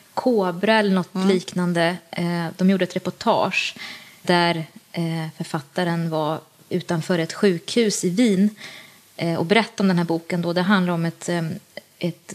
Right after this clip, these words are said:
Speaker 1: sjukhus under andra världskriget som, ehm, där de inte helt enkelt vårdar barn utan man, eh, tar livet av dem.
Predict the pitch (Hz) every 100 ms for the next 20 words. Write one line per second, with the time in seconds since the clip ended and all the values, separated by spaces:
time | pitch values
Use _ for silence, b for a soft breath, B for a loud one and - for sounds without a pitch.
0 | 185 214 180 - 175 - - - - -
1 | 175 175 175 - _ _ - 175 175 175
2 | - - 170 - 190 - - - - 170
3 | 170 165 165 160 - B B B B B
4 | - 208 254 269 185 - 190 185 180 180
5 | 165 180 165 - 180 214 170 175 311 254
6 | 175 - 170 - 175 - - 170 160 160
7 | 156 175 170 165 165 165 - - - -
8 | - 196 269 381 269 - - 170 170